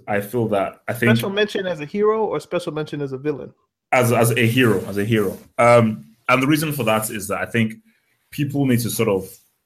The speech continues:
Speaker 1: get off the, the guy's back. He's doing his best.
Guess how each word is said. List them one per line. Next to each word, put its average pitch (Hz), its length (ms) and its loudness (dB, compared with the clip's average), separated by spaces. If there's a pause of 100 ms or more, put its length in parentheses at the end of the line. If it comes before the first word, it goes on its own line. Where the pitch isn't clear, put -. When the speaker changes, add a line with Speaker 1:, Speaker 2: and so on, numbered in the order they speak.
(220)
Speaker 1:
get 110 120 2
off 107 140 0
the, 98 80 -8
the 92 80 -10
guy's 95 240 -2
back. 110 400 -6 (300)
He's 107 160 -2
doing 127 260 0
his 117 160 0
best. 107 640 -2